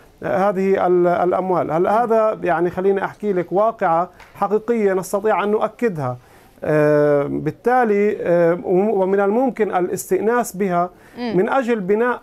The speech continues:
Speaker 1: أي تصور أو أي رؤية لها علاقة بأهداف حماس من أي شيء تقوم به، آه، آه، في الساحة ال-، في الساحة الفلسطينية. بكل الأحوال، يعني،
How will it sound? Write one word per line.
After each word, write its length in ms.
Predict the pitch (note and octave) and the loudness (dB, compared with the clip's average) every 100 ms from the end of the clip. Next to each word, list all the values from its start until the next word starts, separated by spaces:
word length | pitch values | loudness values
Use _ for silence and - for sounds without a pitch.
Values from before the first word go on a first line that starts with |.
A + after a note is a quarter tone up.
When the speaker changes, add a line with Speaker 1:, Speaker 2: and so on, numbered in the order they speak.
| - | -2
Speaker 1:
أي 140 | C4+ | -2
تصور 640 | A#3+ G#3 G#3+ G#3 F#3 F#3+ F#3 | -2 -4 0 2 2 0 -2
أو 280 | F3 F3 G#3 | -2 0 0
أي 140 | A#3 G#3+ | 0 2
رؤية 540 | G#3+ - F#3 F#3 F#3 | 0 0 2 2 2
لها 260 | F#3 G#3 G3 | 0 0 0
علاقة 720 | D#3 E3+ F#3+ F#3+ F3 F3 E3+ - - - | 2 2 0 0 0 0 -2 -14 -20 -10
بأهداف 1200 | D#3 E3+ G#3 G#3 - F3 E3+ G#3 F3 F3+ A3 G#3 | -4 0 2 0 -2 0 0 0 -2 0 0 -2
حماس 520 | - F3 G3 F#3+ - | -4 -2 -2 -4 -4
من 140 | F3+ F3+ | -4 -2
أي 200 | G3 F3+ | -4 -4
شيء 320 | - G3 - - | 0 0 0 -8
تقوم 340 | E3 F#3 E3+ | -6 -2 0
به، 300 | E3+ E3+ E3+ E3+ - - - | 0 -2 -4 -6 -20 -16 -4
آه، 520 | D#3 D#3 - D#3 D#3 | 0 0 0 0 0
آه، 20 | |
في 100 | C#3+ | -2
الساحة 640 | D#3+ - F#3 - D#3+ E3 D#3 | -6 -2 -2 0 -2 0 -2
ال-، 580 | D#3 D3+ D3 C#3+ C#3+ C#3+ | -2 -2 0 0 0 -4
في 60 | |
الساحة 280 | C3+ F3 D3+ | -8 -6 -6
الفلسطينية. 680 | C#3+ D3 C3+ - B2+ B2+ B2 - - - - | -6 -8 -10 -8 -6 -6 -8 -14 -20 -20 -12
بكل 280 | F#3 D4 C#4+ | -6 0 0
الأحوال، 580 | A#3 F#3+ G3+ G#3+ G3 E3 | 0 -2 0 2 0 0
يعني، 440 | D#3+ C#3 C#3+ C3+ | -2 -2 -4 -6